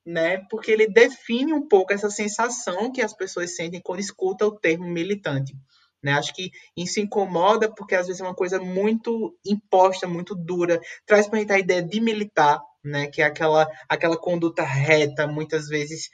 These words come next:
é, intransigente, irreversível, né? E isso é algo muito complicado. O, o termo ativismo, né, ele carrega essa possibilidade de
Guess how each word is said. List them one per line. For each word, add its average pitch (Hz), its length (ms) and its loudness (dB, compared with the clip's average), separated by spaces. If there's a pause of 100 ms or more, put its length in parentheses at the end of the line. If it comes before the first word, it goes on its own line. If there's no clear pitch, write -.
(240)
é, 147 360 2
intransigente, 170 920 -4
irreversível, 156 840 -4 (420)
né? 151 240 0 (100)
E 185 180 -4
isso 214 160 -4
é 226 40 4
algo 208 360 4
muito 220 180 0
complicado. 214 680 0
O, 262 440 0
o 214 160 -2
termo 254 340 8
ativismo, 196 800 -4 (440)
né, 147 320 2
ele 165 340 -2 (140)
carrega 202 1000 8
essa 185 400 0
possibilidade 214 1040 4
de 202 320 -6